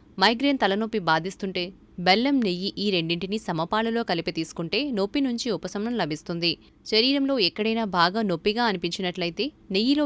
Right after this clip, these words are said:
వేసిన బెల్లం ముక్కను నొప్పి ఉన్న చోట ఉంచితే సరిపోతుంది. కీళ్ల నొప్పుల సమస్య నుంచి ఉపశమనం పొందటంలోనూ బెల్లం చక్కగా పనిచేస్తుంది. అందుకోసం రోజు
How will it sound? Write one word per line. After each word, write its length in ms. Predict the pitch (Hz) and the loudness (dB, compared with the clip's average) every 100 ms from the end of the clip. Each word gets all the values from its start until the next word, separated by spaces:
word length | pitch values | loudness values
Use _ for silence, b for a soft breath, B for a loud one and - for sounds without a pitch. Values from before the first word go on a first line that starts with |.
| 247 | 2
వేసిన 240 | 214 214 170 | 0 -2 -2
బెల్లం 240 | 160 202 214 | -2 -2 -4
ముక్కను 240 | - 208 185 | -4 -4 -4
నొప్పి 200 | 156 202 214 | -2 -2 0
ఉన్న 120 | 214 202 | -2 -4
చోట 140 | 196 165 | -4 -6
ఉంచితే 280 | 151 - 208 - | -6 -4 -4 -2
సరిపోతుంది. 600 | 202 156 151 151 156 165 - B B - - | -2 -2 -6 -6 -6 -6 -6 B B -4 4
కీళ్ల 200 | 285 320 | 4 4
నొప్పుల 240 | 311 277 247 190 | 2 0 0 0
సమస్య 280 | 160 - 240 | -2 -2 -4
నుంచి 200 | 233 226 185 | -2 -2 -2
ఉపశమనం 400 | 175 202 214 220 | -2 -4 -4 -2
పొందటంలోనూ 580 | 165 156 196 202 185 220 262 185 | -4 -4 -4 -2 -2 -4 -6 0
బెల్లం 240 | 190 254 262 | 2 2 0
చక్కగా 360 | 196 165 160 233 202 | -2 -4 -2 -2 -2
పనిచేస్తుంది. 640 | 165 160 165 - 160 160 B B B 190 | -4 -4 -4 -4 -4 -6 B B B -2
అందుకోసం 460 | 240 269 262 262 233 185 | 0 2 0 0 -2 2
రోజు 280 | 190 196 | 0 0